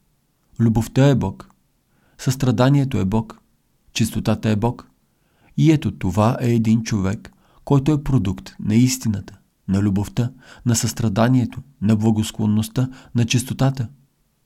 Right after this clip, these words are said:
И щом това е така, значи той е Божи син.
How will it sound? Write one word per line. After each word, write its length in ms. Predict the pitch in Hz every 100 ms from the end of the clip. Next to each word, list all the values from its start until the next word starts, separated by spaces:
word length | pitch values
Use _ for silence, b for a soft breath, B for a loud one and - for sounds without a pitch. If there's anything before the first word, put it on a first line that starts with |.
| _ _ _ _ _ _
И 100 | 190
щом 300 | 175 - 131
това 280 | 131 110 113
е 60 | 117
така, 380 | 113 113 113 113 B B B
значи 400 | 98 110 113 -
той 300 | 95 90 90 _ _
е 100 | 117
Божи 360 | 104 82 87 90
син. 340 | - 127 117